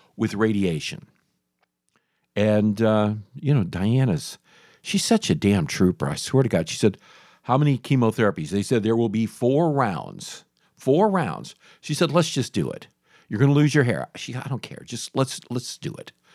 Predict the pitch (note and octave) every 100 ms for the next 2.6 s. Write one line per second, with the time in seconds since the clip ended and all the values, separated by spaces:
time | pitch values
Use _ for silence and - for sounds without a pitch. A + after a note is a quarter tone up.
0 | _ _ _ _ G#2+ A2 A2 A2 G2+ A#2+
1 | D3 D3 G3+ C3+ A#2 A#2 A2+ E2+ D#2 G2+
2 | G#2+ G2+ G2 A2 G2 F2